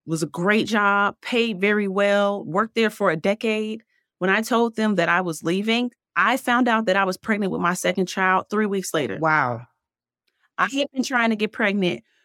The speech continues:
Speaker 1: for years and thought I couldn't even get pregnant again.
Speaker 2: Mm-hmm.
Speaker 1: So at that point in my mind, I was like, "Okay, well, I got, I have a child. Great. Thank you, God, for my one child. Moving on." That's where my mind was. And then I was pregnant.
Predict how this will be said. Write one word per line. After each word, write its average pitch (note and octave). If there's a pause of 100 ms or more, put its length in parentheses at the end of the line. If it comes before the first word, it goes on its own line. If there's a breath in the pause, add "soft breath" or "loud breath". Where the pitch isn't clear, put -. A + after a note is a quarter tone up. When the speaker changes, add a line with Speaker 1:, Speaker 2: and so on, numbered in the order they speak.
(120)
Speaker 1:
for F3+
years D#3 (320)
and F#3+
thought A#3+
I F3
couldn't A3
even F3+
get F#3
pregnant E3+
again. F#3
Speaker 2:
Mm-hmm. E3 (600)
Speaker 1:
So G#3 (420)
at G3
that C#4+
point A#3+
in F#3+
my F#3+
mind, F#3+
I A#3
was A3
like, F3+
"Okay, C4+
well, A3+
I B3
got, A#3 (160)
I G#3
have A#3
a A3+
child. F#3+ (120)
Great. G3
Thank G3+
you, G#3
God, G3
for G#3
my F#3+
one F#3
child. F3+ (280)
Moving G3+
on." E3+ (400)
That's A#3
where A#3
my G#3
mind E3+
was. - (180)
And E3+
then F#3+
I F3+
was F#3
pregnant. E3